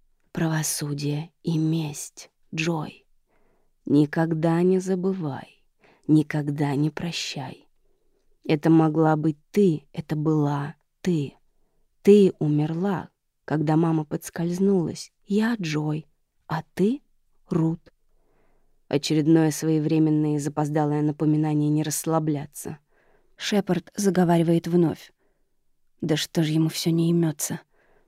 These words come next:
Вы хотели, хотите убедить меня в своём безумии? Разговоры с умершей сестрой, сны об убийстве отца, которые вы видите с двенадцатилетнего возраста.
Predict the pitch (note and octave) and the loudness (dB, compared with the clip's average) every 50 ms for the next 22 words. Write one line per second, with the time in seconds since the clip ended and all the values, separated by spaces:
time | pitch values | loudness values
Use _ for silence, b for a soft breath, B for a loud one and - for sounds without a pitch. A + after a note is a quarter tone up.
0 | _ _ E3+ F#3+ F#3 - - F3 E3 - - G3 G#3+ A#3 A3 F3+ - - - F#3 | _ _ 4 4 4 4 2 -2 -2 0 2 4 6 6 6 4 0 -2 0 0
1 | D#3+ D3+ - - - A#3+ C#4 C4+ G#3 - - - A#2+ C3+ - - _ _ _ _ | 0 0 -2 -2 6 8 8 8 8 4 -2 -6 -6 -6 -6 -12 _ _ _ _
2 | - F#3+ F3 D#3+ F#3 G3 E3+ E3 A3+ G#3 - E3+ E3 E3 F3+ F3 E3 - - F3 | 2 4 4 6 4 2 4 4 2 2 4 4 4 4 4 4 2 -2 -2 0
3 | F3 F3 F3 F3 D#3 E3+ F3 D#3+ F3 A3+ B3 A#3+ F3+ - F3 - _ _ B B | 2 2 2 2 2 0 0 2 2 2 2 2 0 -2 -4 -8 _ _ B B
4 | B B B B B E3+ E3+ F3 F3 F3 E3+ F#3+ G3+ F#3+ F3+ - - F3 F3 F3 | B B B B B 0 2 6 6 6 8 8 6 6 4 2 4 6 6 6
5 | E3 - - - D#3 D#3 - - D#3 - - - - E3 E3+ F3+ F#3 F#3+ - _ | 6 4 0 -2 -4 -4 -2 -4 -6 -6 -4 -4 2 4 4 4 4 2 -2 _
6 | _ b b b b b b - - F#3+ G3 G3+ A3+ - - E3 E3 E3 D#3 D3 | _ b b b b b b 2 6 8 10 10 8 8 6 4 4 4 2 2
7 | E3 F3 - - - D3+ D#3 C3 C3+ D3 - - - E3+ E3 F3+ F3 - G3 - | 0 0 0 -2 -4 -2 0 0 -2 -4 -6 -2 0 2 2 2 0 -2 -2 0
8 | G3 F#3+ F#3+ F#3+ F3+ F3 F#3+ F3+ G3+ G3+ E3 E3+ F3 - F#3 F3 D#3+ F3+ F#3+ G3 | 2 4 4 4 4 4 4 4 4 2 0 -2 -2 -2 -2 0 4 4 6 6
9 | F3+ E3 - - - - G3+ F#3+ F#3 E3+ E3+ - F3+ E3+ E3+ F3+ E3 F3 F3 E3 | 6 4 2 -6 -2 0 2 4 4 2 2 0 0 0 0 0 0 2 0 0
10 | D#3+ D#3+ E3 D#3+ - - - - E3+ | 0 -2 -6 -8 -8 -10 -10 -10 -10